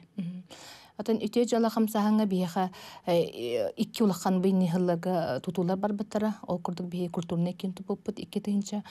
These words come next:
Уон, э, сыллаахха тутан бик киллэр биппит. Уонна бу, э, иллэрэ аһыл, э, биһиги уолбут, э,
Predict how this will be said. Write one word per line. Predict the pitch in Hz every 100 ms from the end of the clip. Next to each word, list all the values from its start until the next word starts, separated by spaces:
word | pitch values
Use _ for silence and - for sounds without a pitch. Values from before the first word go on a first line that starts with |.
| - - _
Уон, | 180 196 214
э, | - 180 185 190
сыллаахха | 190 196 190 185 202
тутан | 190 196 190
бик | 196
киллэр | - 185 180
биппит. | 190 - 214 208 - - -
Уонна | 180 190 185
бу, | 175 180 180 - - -
э, | - 170
иллэрэ | 190 175 185 190
аһыл, | 175 180 180
э, | 190 185 175 180 180 - - - - - 50 53 160 -
биһиги | 180 190 196 -
уолбут, | 180 175 180 175
э, | 202